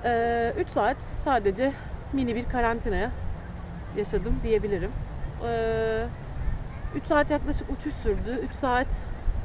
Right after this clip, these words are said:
şeyde bekledik. Bir saat pasaport kontrolü derken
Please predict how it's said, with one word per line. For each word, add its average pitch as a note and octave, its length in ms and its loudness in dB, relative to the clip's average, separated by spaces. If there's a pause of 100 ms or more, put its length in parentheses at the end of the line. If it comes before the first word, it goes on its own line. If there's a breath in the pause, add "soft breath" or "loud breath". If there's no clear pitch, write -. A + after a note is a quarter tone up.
(380)
şeyde A#3 260 0
bekledik. F#3 480 0
Bir C#4 60 -2
saat A#3 260 0 (200)
pasaport - 440 -4
kontrolü G3+ 420 -2
derken B3 420 0